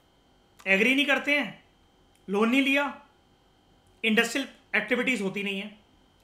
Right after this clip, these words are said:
industrial activities नहीं होती हैं तो अनएम्प्लॉयमेंट create होती है। जब unemployment create होती है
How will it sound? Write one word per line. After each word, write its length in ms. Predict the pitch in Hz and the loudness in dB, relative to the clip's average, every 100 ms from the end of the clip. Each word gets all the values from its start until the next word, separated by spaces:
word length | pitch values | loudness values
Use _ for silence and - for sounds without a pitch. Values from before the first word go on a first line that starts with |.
| _ 220 | _ 0
industrial 420 | 220 233 294 277 | 2 0 2 0
activities 420 | 294 285 294 269 | 0 0 0 0
नहीं 100 | 285 | 0
होती 240 | 277 285 | 0 -2
हैं 340 | 302 247 - - _ _ _ _ _ _ _ _ _ _ _ _ _ | -2 -4 -8 -20 _ _ _ _ _ _ _ _ _ _ _ _ _
तो 80 | 262 | 0
अनएम्प्लॉयमेंट 680 | 285 202 202 208 214 220 220 | 2 2 2 2 2 0 0
create 200 | 202 220 | 0 0
होती 200 | 208 208 | -2 -4
है। 240 | 202 214 - _ _ _ _ _ _ _ _ _ _ - | -10 -10 -18 _ _ _ _ _ _ _ _ _ _ -4
जब 260 | 165 240 - | 0 2 2
unemployment 520 | 226 254 277 285 269 | 0 2 4 2 0
create 200 | 277 277 | 0 0
होती 220 | 233 269 | 0 0
है 300 | 285 196 | 0 -2